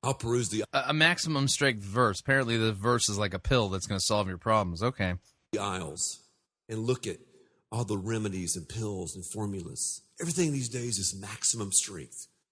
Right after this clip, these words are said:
Speaker 1: Got a headache? Maximum strength.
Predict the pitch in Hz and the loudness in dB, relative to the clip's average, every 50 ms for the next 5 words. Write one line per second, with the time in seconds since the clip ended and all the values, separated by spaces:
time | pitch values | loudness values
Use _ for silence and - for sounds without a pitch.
0 | _ _ _ _ _ _ _ _ - 131 127 117 107 123 131 135 143 151 160 - | _ _ _ _ _ _ _ _ -8 -6 -4 -4 -2 -4 -2 -2 -2 -4 -4 -6
1 | - - - _ - - - - 69 69 - - - - 65 64 - - - - | -10 -20 -20 _ -12 -4 0 4 4 4 4 4 2 2 2 4 4 4 4 6
2 | 67 60 58 - - - - | 4 4 4 2 -2 -6 -10